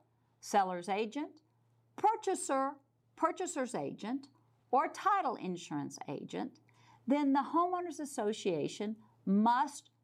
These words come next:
provide you the information which is defined as subdivision information, which includes the resale certificate, the restrictions, and the bylaws.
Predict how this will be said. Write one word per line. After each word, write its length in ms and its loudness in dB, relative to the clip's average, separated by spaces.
provide 640 0
you 400 -4
the 100 0
information 880 -2
which 200 0
is 160 2
defined 480 0
as 140 -4
subdivision 640 -2
information, 720 -6
which 300 2
includes 800 0
the 140 2
resale 560 2
certificate, 920 -6
the 280 4
restrictions, 1120 -2
and 320 2
the 60 2
bylaws. 840 -2